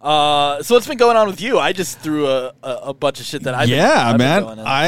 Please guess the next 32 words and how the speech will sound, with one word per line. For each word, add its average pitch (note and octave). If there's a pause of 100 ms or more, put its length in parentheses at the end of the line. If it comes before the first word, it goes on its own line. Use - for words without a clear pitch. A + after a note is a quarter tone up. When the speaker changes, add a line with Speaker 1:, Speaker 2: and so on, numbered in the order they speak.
Speaker 2:
have E3
not D3
been C3+
that B2
exciting. G#2+
I've B2
been D3
listening B2
to A2+
a G#2+
podcast. G#2+
Speaker 1:
Yeah. B2+ (180)
Speaker 2:
I've A2+
been C3
listening B2
to, C3
and B2
I B2+
got B2
you C#3+
into A2+
it G#2 (180)
'cause A#2+
I, G#2+ (120)
I, G#2 (300)
I G#2+
told B2+
you B2
about F#2+
it, F#2+
but G#2+
I, G#2+